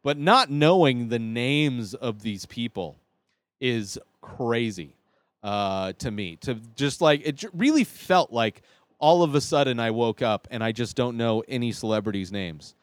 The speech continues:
Uh, but that is my number one sign you're getting old. It's just something you can't avoid. You can avoid pain, I'm sure, if you stay in good physical fitness. Uh, you can, you can expand your palate when you're younger.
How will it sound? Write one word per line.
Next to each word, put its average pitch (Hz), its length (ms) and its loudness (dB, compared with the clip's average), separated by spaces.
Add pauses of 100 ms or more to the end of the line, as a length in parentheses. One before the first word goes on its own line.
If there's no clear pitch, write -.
(400)
Uh, 98 220 -2
but 117 160 -6
that 185 200 8
is 160 120 2
my 170 140 4
number 147 320 2
one 131 280 0
sign 120 320 -4
you're 98 80 -8
getting 95 280 -4
old. 85 340 -8
It's 104 180 -10
just 135 180 -4
something 143 320 -2
you 117 100 -4
can't 117 220 -4
avoid. 98 380 -4
You 147 100 -4
can 254 140 0
avoid 196 340 2
pain, 147 340 -4
I'm 143 120 -4
sure, 139 160 -4
if 135 100 -4
you 123 80 -10
stay 135 240 -4
in 127 160 -10 (300)
good 151 180 2
physical 139 380 -2
fitness. 143 680 -2 (360)
Uh, 123 320 4
you 151 200 -4
can, 185 280 2
you 190 180 -6
can 233 160 -2
expand 175 500 -2
your 151 100 -2
palate 160 540 2
when 165 160 -4
you're 151 160 0
younger. 151 720 2